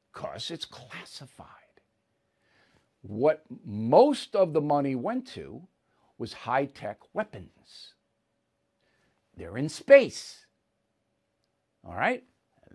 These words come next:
Those weapons are responsible for assassinating these terror leaders every day. And I go right through it. Everything is expensive these days, you know that.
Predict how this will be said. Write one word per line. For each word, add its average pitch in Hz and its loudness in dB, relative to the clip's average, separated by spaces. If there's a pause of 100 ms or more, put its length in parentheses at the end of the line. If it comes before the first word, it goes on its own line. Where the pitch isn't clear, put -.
(180)
Those 254 10
weapons 175 4 (260)
are - -12
responsible 156 0
for 117 -10
assassinating 160 0
these 117 -6
terror 113 -2
leaders 185 2 (1160)
every 202 6
day. 151 0 (1500)
And 107 -2
I 110 4
go 101 0
right 98 2
through - -12
it. - -20 (680)
Everything 220 10
is 185 8
expensive 208 8
these 196 8
days, 214 10
you 202 10
know 170 10
that. 175 8